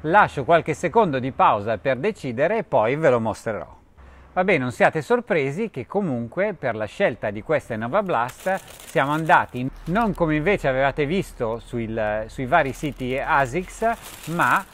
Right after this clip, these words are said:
su un colore tipicamente nero-azzurro che fondamentalmente a me piace tantissimo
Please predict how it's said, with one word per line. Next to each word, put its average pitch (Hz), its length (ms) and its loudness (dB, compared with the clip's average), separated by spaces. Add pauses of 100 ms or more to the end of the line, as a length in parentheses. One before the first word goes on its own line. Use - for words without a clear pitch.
su - 180 -8
un 143 120 -2
colore 139 680 0
tipicamente 131 1120 -4
nero-azzurro 131 1120 -2 (240)
che 131 160 -4
fondamentalmente 151 1160 -2
a 147 140 -2
me 143 160 -2
piace 127 320 -4
tantissimo 147 720 -6